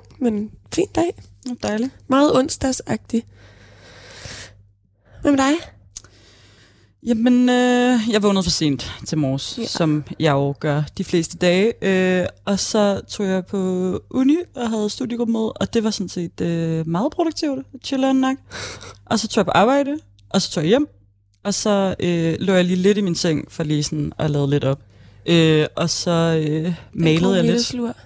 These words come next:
Speaker 2: Ja, altså virkelig ikke i søvn, men, øh,
Speaker 1: Nå.
Speaker 2: lå og chillede
Speaker 1: Godt gået.
Speaker 2: og så TikTok i mit nye sengetræk, hvilket var rigtig skønt. Og så begyndte jeg at male, og det var sjovt, fordi jeg var virkelig sådan, åh, nu var der, jeg tror, der var sådan en halvanden time til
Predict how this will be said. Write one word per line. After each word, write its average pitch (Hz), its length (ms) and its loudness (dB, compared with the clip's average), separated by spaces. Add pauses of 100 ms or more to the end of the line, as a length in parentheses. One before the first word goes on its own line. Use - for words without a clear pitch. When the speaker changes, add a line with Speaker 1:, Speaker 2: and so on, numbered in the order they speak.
Speaker 2:
Ja, 160 160 -4 (380)
altså 151 140 -4
virkelig 147 160 0
ikke 127 100 -2
i - 20 -4
søvn, 139 300 -6 (100)
men, 143 220 0
øh, 127 140 0
Speaker 1:
Nå. - 100 -4 (340)
Speaker 2:
lå 196 100 4
og 180 60 2
chillede 160 280 0
Speaker 1:
Godt 175 100 -2
gået. 233 140 0
Speaker 2:
og 170 120 2
så 156 320 0
TikTok - 440 -4 (320)
i 170 220 -4
mit 170 200 -2
nye 170 160 0
sengetræk, 175 560 -4 (440)
hvilket 165 240 -2
var 160 60 0
rigtig 165 220 -2
skønt. - 380 -4 (520)
Og 185 140 2
så 190 100 -2
begyndte 185 220 0
jeg - 20 2
at 170 40 2
male, 170 420 0
og 185 100 0
det 185 60 0
var 175 80 0
sjovt, 190 260 -2
fordi 170 300 -8 (260)
jeg 165 140 0
var 160 60 0
virkelig 160 240 0
sådan, 165 340 -4
åh, 170 60 -8 (220)
nu 170 160 0
var 165 100 0
der, 165 160 -2
jeg 165 100 0
tror, - 100 -8
der 160 60 -4
var 147 40 -2
sådan 160 140 -2
en 147 40 2
halvanden 156 420 4
time 139 340 -2
til 143 340 -4